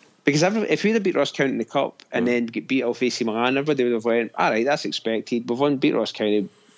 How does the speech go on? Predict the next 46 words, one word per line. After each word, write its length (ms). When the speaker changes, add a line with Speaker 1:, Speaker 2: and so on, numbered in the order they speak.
Speaker 1:
We 80
knew 120
we 60
were 40
gonna 140
get 100
beat 80
off 180
A 80
C 140
Milan 260
anyway." 400
Europe's 260
been 120
a 80
nightmare. 600
It's 120
been 140
a 80
nightmare 260
<laughs> 0
for 140
a 40
good 200
few 160
years. 480
But 120
let's 160
see 120
how 100
December 420
goes. 440
And 140
that's, 340
that's 240
the 80
way 260
most 320
people 220
I 60
spoke 300
to 80
saw 240
it 60
as 120
well, 280